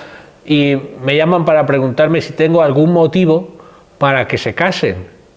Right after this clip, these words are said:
Digo, "¿Y ahora qué le contesto a este hombre?". Digo, "Porque tienen seis hijos y llevan veinticinco años juntos, a lo mejor es un motivo suficiente, ¿no?". Pues, eh, ese, hemos mantenido la amistad con ellos y cuando acaba el bautizo,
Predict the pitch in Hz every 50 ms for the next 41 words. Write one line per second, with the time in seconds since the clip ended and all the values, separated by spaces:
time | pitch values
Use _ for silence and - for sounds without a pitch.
0 | _ _ _ _ _ - 110 110 123 120 110 110 123 139 139 - 156 139 123 -
1 | 113 98 95 139 - - - - - 120 123 160 185 180 156 139 131 120 113 -
2 | - - - - - - - - - 110 - 120 104 139 147 160 170 160 - 185
3 | 180 165 - - 185 170 - 170 175 165 - 170 156 165 170 170 165 160 156 165
4 | 160 147 156 135 160 170 160 180 170 170 165 156 - - 185 214 214 214 269 370
5 | 339 - - 147 143 131 127 - - 175 202 196 214 240 214 185 160 185 170 156
6 | 139 - 156 131 139 123 107 170 220 240 247 180 170 156 202 285 - - - -
7 | - - - - - - - - - - _ - - 151 - 180 156 160 160 156
8 | - - 175 165 147 135 147 139 135 135 131 - - - - 170 143 143 135 131
9 | 139 131 135 147 151 143 143 135 139 131 123 - 147 139 - - 139 135 151 156
10 | 156 151 156 156 151 - - - - - - - - - - 143 139 139 135 131
11 | 131 127 123 117 - - - - - _ _ _ - - 131 127 127 123 - 147
12 | 143 147 139 139 135 127 156 143 - - 147